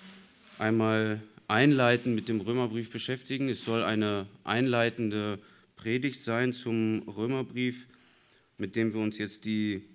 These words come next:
nächsten Monate beschäftigen werden. Und ich möchte, ich möchte uns, äh, mit euch heute, dass wir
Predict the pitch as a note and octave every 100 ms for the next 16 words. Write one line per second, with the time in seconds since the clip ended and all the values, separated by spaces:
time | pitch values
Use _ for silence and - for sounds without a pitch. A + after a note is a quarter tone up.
0 | _ - G#2 A2 - A2+ G#2 G2+ F#2+ G#2
1 | A2 G#2 - G2 F#2+ F#2 - - _ _
2 | - G2 - A#2 - G2 G2 F2 F2 E2+
3 | E2+ E2 - _ _ _ _ _ _ -
4 | - G#2 A#2+ D3+ D3+ C3+ B2+ - - -
5 | C3 D3 - C3 C#2 A#2 A2+ - - -
6 | A#2 G#2+ - - - A2+ A2+ G#2+ C3 -
7 | A#2+ C3+ C#3+ B2+ A2+ - A#2